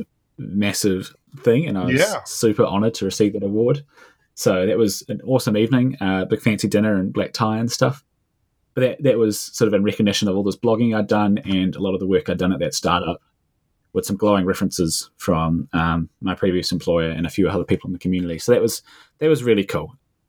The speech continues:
Speaker 1: I do put a lot of effort into my blog and the series, um, I work on, sort of, like, every sort of Sunday and most evenings, um, in a weeknight. I'm quite fl-, privileged to be quite time rich in my evenings at the moment.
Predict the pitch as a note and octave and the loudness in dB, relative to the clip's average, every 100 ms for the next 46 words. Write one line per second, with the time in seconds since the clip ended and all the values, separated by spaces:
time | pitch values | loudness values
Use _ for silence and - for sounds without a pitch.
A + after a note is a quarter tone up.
0 | - A2+ D3+ C#3+ A#2+ G#2+ G#2+ G#2+ G#2+ G#2 | -12 0 0 2 2 2 2 0 0 -2
1 | G2+ G#2+ G#2+ G#2 G2+ F#2 A2+ A2 G#2 - | 0 2 2 2 0 -2 2 4 2 0
2 | - - G2 F#2 F#2+ F#2+ G#2+ A2+ A2+ G#2+ | -12 -6 -4 -4 -4 0 2 2 2 0
3 | A2+ _ _ _ - G#2+ F#2+ F#2+ E2+ G2+ | -2 _ _ _ -4 0 2 2 0 0
4 | F#2+ F2+ F#2+ - G2 G2 F#2+ F#2 E2+ - | 0 -2 -2 0 2 2 2 2 0 -6
5 | G2+ F#2 G2 - - G#2+ G2+ G2 G2 - | -2 -2 -4 -6 -2 0 2 2 0 -8
6 | - F#2 F2+ F#2+ G2 G#2 A2 A2 A2 - | -10 -6 -4 -2 0 0 0 0 0 -4
7 | _ _ _ _ _ _ _ - A2+ G#2 | _ _ _ _ _ _ _ -10 -4 -2
8 | - G#2+ - - A2+ A2+ - F#2+ - G2+ | -2 -6 -2 0 4 2 2 -2 0 -2
9 | - G#2+ F#2+ G#2 - G#2 G#2 G#2+ A2+ A2+ | 0 0 2 0 0 -2 2 2 2 0
10 | A#2 A#2+ B2 C#3 | 0 2 2 0